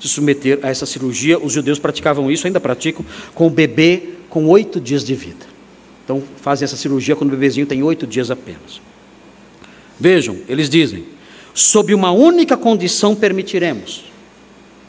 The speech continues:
que vos torneis como nós, circuncidando-se todo macho entre vós." É uma proposta piedosa,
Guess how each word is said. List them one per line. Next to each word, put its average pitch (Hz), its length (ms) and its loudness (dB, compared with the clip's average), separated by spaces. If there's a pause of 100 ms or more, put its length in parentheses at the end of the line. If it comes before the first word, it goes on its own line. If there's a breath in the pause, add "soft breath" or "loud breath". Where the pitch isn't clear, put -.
(400 loud breath)
que 180 140 2
vos 190 220 2
torneis 180 640 2
como 233 520 2
nós, 156 1160 0 (540 loud breath)
circuncidando-se 165 1500 0 (260)
todo 226 320 2
macho 139 560 -2 (760 loud breath)
entre 143 340 2
vós." 135 600 0 (1080)
É 127 100 2
uma 135 340 2 (720 loud breath)
proposta 143 500 0
piedosa, 156 720 0